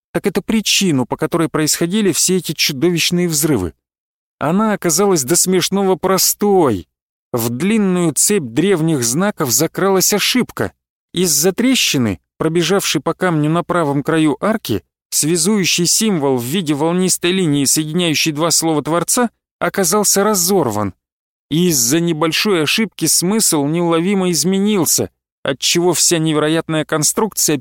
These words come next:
перестала работать по изначальному замыслу. Насколько Лаут мог догадываться, арка служила проходом. Куда конкретно, неизвестно.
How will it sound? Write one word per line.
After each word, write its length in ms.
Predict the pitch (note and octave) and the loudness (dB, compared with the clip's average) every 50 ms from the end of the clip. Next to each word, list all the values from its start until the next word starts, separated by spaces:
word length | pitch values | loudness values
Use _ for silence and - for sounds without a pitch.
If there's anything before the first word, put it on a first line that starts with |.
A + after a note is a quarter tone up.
| - _ | -2 _
перестала 580 | - A#3 A#3 A3+ - - - - F3+ G3 F#3 D#3+ | 0 0 2 2 0 -2 0 0 0 2 2 0
работать 400 | D3 C3+ B2+ F3 G3 F#3 D#3+ - | 0 0 -2 0 -2 -2 -4 -2
по 100 | - D3+ | -2 -2
изначальному 560 | D3 - D#3+ D#3 - - D#3 D3 D3 D3+ E3 | -2 0 -2 -2 0 0 0 0 2 0 0
замыслу. 520 | D#3+ - C#3 B2+ A2+ G2+ - - G2 E2+ - _ _ _ _ _ _ _ _ _ _ _ _ _ _ _ _ _ _ _ _ _ _ _ _ _ _ _ _ _ _ _ | 0 0 0 0 0 0 -2 -2 -4 -8 -10 _ _ _ _ _ _ _ _ _ _ _ _ _ _ _ _ _ _ _ _ _ _ _ _ _ _ _ _ _ _ _
Насколько 500 | - A2+ G#2+ - - - E3+ F3 - - | -4 -2 -2 -2 0 0 0 0 2 0
Лаут 380 | B2+ A#2+ A#2+ C3+ D#3 D3+ - - | 0 2 2 2 0 -2 -2 -2
мог 240 | C3 C#3+ D3+ C#3+ | -2 0 0 0
догадываться, 680 | B2 C3 A2+ A2+ A#2 A#2 C3 C#3 D3+ - - - E3+ D#3 - _ _ _ _ _ | -2 -2 0 0 0 0 0 -2 -2 -2 0 0 0 -2 -4 _ _ _ _ _
арка 280 | - B2+ C3+ D#3 - - | -4 -4 -4 -2 -2 -2
служила 480 | - - - D#3 C#3 A2+ C3 E3 E3+ E3 | -2 0 0 0 0 2 2 2 2 2
проходом. 640 | - F3 F3+ - - A#3 G3+ A#2+ G#2 F#2+ F2 - _ _ _ _ _ _ _ _ _ _ _ _ _ | 0 -2 -4 -2 0 -2 -2 0 -2 -4 -4 -8 _ _ _ _ _ _ _ _ _ _ _ _ _
Куда 300 | - D3 C3+ B2+ E3+ D#3 | -2 0 0 0 -2 -2
конкретно, 760 | - D3 C#3+ C#3+ C3+ - G3 A3+ A#3 - _ A#2+ G2+ F2 - _ _ _ _ _ _ _ - | 0 -2 -2 -2 0 0 0 0 0 -2 _ -2 -2 -2 -6 _ _ _ _ _ _ _ -2
неизвестно. 840 | A2+ C3 D#3 G3 G3+ E3+ C#3 B2+ B2 A2+ G2+ - - A2+ F#2+ E2 | 0 2 2 2 2 2 0 0 0 2 0 0 -2 -2 -4 -6